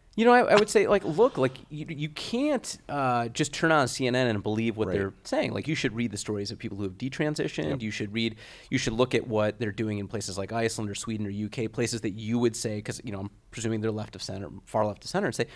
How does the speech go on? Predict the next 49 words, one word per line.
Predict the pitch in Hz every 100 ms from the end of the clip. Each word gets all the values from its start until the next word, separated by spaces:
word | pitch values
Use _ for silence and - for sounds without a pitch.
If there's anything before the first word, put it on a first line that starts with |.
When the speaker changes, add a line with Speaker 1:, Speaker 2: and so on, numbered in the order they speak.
| - - -
Speaker 1:
these | 131 -
places | 135 131 117
that |
you | 113
would | 123
hold | 113 110
up | 104 107
as | 101
being | 113 107
kind | - 104
of | 95 - - - -
the, | 107 107 104 101
these, | 107 101 -
these | 101
leftist | 98 113 - 104
or | 104
liberal, | 110 101 107 95 - - _ _ _ - - -
they | 135
don't | 196 135
do | 107 -
any | 131 165 180
of | 104 110
this | 104 - -
stuff | - - 113 107
that | -
we're | 104 101
doing. | 120 131 - 120
Speaker 2:
Right. | 90 69
Speaker 1:
And | 120
by | 131 131
the | 123
way, | 101 98 - -
most | 123 120 117
of |
those | 107 101
countries | 104 104 95
also | 98 101
have | -
far | 104
more | 98 95
restrictive | - 98 98 101
abortion | 107 - 98
regulations, | 98 101 - 104
but | 95
that's | -
a |
separate | 123 -
discussion. | - - 262 247 -
So | 104 127